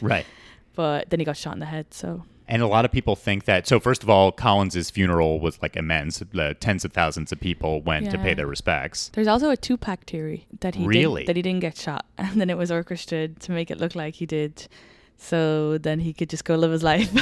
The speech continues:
Speaker 2: <laughs>
Speaker 1: That doesn't seem very Collinsy,
Speaker 2: <laughs> No,
Speaker 1: uh, based off
Speaker 2: that's not
Speaker 1: everything
Speaker 2: real.
Speaker 1: that I've read.
Speaker 2: That's not, that's not, like, I think I just heard that once somewhere, but that's definitely not true.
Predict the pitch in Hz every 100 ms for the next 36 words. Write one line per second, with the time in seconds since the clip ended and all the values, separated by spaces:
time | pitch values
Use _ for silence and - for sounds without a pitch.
0 | - 233 220 - 359 - - - 415 220
1 | 254 240 226 - 165 156 143 113 127 123
2 | - 180 - 71 156 311 254 269 262 160
3 | 143 160 139 139 143 139 123 110 107 104
4 | 95 113 131 - 269 330 277 240 220 233
5 | - 262 226 202 208 214 208 208 233 226
6 | 220 196 190 190 180 170 160 170 185 -
7 | - - 196 170 170 165 170 170 185 -
8 | 196 208 190 160 147 - - 175 151 180